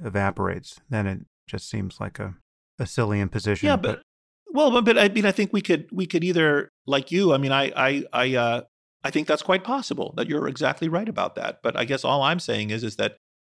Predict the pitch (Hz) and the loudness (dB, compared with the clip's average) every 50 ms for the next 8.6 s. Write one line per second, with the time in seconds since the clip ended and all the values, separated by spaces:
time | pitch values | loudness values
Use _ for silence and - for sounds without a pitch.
0 | _ _ - 107 110 120 139 156 135 113 104 107 104 - - - - 101 - - | _ _ 0 0 2 2 0 0 0 0 0 0 0 -4 -8 -6 -6 -6 -6 -6
1 | - 107 101 107 104 107 127 113 113 117 113 110 117 123 120 - - 98 92 - | -8 -6 -4 -4 -4 -4 -4 -4 -4 -2 -2 -4 -4 -4 -6 -8 -8 -8 -6 -6
2 | 113 120 117 - - 110 107 147 139 104 95 101 104 101 - 98 101 90 85 101 | -6 -6 -4 -4 -4 -4 -2 -2 -4 -2 -4 -4 -4 -6 -8 -8 -8 -8 -8 -8
3 | 113 - 92 - 139 131 113 101 - - - 101 101 - 117 110 98 95 98 - | -8 -6 -4 -2 0 0 0 0 -2 -2 -4 -6 -6 -6 -8 -8 -8 -8 -10 -10
4 | - 156 - 117 113 120 127 - _ _ _ _ _ - 123 123 - - 170 170 | -10 -10 -8 -8 -8 -8 -8 -12 _ _ _ _ _ -10 -8 -6 -4 -2 0 2
5 | 180 190 220 247 - - - 202 - - _ _ _ _ - 139 - 190 165 247 | 2 2 2 2 0 0 -4 -10 -10 -16 _ _ _ _ -8 -6 -4 -2 0 0
6 | 277 202 190 160 196 185 151 123 139 160 170 165 - 165 143 127 123 123 127 127 | 0 0 0 -2 -2 -2 -2 0 0 0 0 0 -2 -2 -2 0 0 0 -2 -4
7 | 127 123 - 117 - - 107 117 147 170 165 - - - 101 - - - 131 139 | -4 -6 -8 -12 -12 -10 -8 -6 -6 -6 -6 -6 -6 -8 -8 -8 -10 -10 -10 -10
8 | 139 - 104 104 - - - 98 95 95 - - | -10 -10 -10 -12 -10 -10 -10 -10 -10 -12 -14 -20